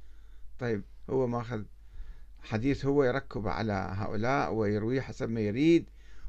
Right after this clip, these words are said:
ويقول لك الصحابة والمسلمين وعلماء وك-، كلهم رووا هذا، من أشهر من أن يذكر، في حين أن التبريزي لم يشر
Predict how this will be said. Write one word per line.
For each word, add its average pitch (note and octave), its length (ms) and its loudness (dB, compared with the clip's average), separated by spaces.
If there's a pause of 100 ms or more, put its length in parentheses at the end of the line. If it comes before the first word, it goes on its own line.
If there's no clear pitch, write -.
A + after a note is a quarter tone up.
ويقول C3+ 360 6
لك D#3 140 4
الصحابة D3 560 -2
والمسلمين D#3 640 -2
وعلماء D3 600 -2
وك-، - 380 -4
كلهم - 300 -2
رووا A#2 360 2
هذا، G2 140 -4 (220)
من D#3+ 140 2 (120)
أشهر F3+ 340 2
من E3+ 120 2
أن C3 140 2
يذكر، C3+ 380 2 (1500)
في C#3+ 140 2
حين F#3 380 4 (680)
أن C3+ 100 4
التبريزي D3 800 4 (100)
لم G3 220 4
يشر G3+ 440 6